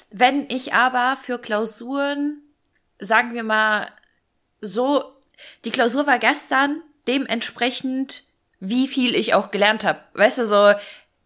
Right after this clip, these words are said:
ich weiß, ich hab jetzt nicht hundert Prozent gelernt, ich hab auch ein bisschen auf Lücke gelernt und mal hier und da was ausgelassen, aber genau so war die Klausur dann auch.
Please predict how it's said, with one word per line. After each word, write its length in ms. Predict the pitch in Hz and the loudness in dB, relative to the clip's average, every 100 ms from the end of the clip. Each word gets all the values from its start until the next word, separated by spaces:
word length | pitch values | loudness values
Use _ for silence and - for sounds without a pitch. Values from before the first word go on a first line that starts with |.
| _ | _
ich 180 | - 220 | -2 2
weiß, 280 | 202 226 285 | 4 4 2
ich 160 | - 240 | 0 0
hab 120 | 220 | 2
jetzt 240 | 214 202 | 0 -2
nicht 300 | 196 202 - _ _ | -6 -8 -12 _ _
hundert 380 | - 269 277 285 | -2 0 2 0
Prozent 480 | - 269 - 269 262 | -2 -4 0 -2 -2
gelernt, 500 | 247 247 247 254 254 - - - | -4 0 0 0 -6 -20 -20 -6
ich 160 | 220 | 2
hab 120 | 214 190 | 2 4
auch 140 | 185 | 2
ein 100 | 190 | 2
bisschen 320 | 180 185 175 | -4 -2 -4
auf 160 | 170 175 | -4 0
Lücke 300 | 294 311 226 | -2 0 -4
gelernt 440 | 226 208 202 208 | 2 4 4 2
und 80 | 196 | -2
mal 120 | 170 | -2
hier 200 | 185 196 | 0 -2
und 80 | 185 | 2
da 160 | 170 170 | 4 4
was 160 | 185 | 2
ausgelassen, 480 | - 269 - 233 226 - | 2 0 0 -2 -4 -16
aber 220 | - 254 285 | 0 4 6
genau 260 | 294 311 | 8 6
so 140 | 320 302 | 8 6
war 160 | 294 | 6
die 120 | 349 339 | 6 2
Klausur 340 | 226 208 190 | 0 0 2
dann 180 | 185 175 | 0 0
auch. 260 | 165 185 | -2 -4